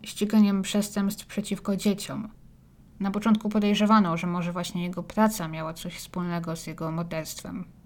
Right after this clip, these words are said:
Później się okaże, że było inaczej. Jego żona od lat chorowała na raka. Reszta września i październik minęły bez żadnych wydarzeń. Aż tu dziewiętnastego listopada, wciąż jesteśmy w tysiąc dziewięćset dziewięćdziesiątym roku,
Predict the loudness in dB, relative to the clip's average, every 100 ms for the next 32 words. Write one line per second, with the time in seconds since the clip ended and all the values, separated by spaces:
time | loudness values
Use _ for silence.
0 | -12 -10 -6 -6 -4 -6 -4 -6 -6 -4
1 | -4 -4 -2 -2 -2 -4 -6 -10 -10 -14
2 | -20 -20 -20 -20 -20 -10 -6 -2 0 0
3 | 0 -2 -4 -6 -6 -14 -6 -2 0 0
4 | 0 0 -2 -4 -6 -14 -16 -20 -20 -20
5 | -20 -20 -20 -20 -20 -16 -4 4 4 4
6 | 2 4 4 2 0 2 2 0 -4 -4
7 | -4 0 0 2 0 -2 -6 4 8 8
8 | 6 2 0 -4 -4 0 0 -2 -6 -4
9 | -4 -2 -6 -4 -4 -4 -6 -6 -6 -6
10 | -10 -20 -20 -20 -20 -20 -20 -20 -2 -2
11 | 2 4 6 6 4 4 2 2 4 2
12 | 2 0 0 -2 -4 -12 -18 -20 -20 -20
13 | -6 -4 -2 -4 -4 -4 -4 -4 -4 -4
14 | -2 -4 -2 -4 -2 2 4 4 4 2
15 | 0 -4 -6 -6 -8 -8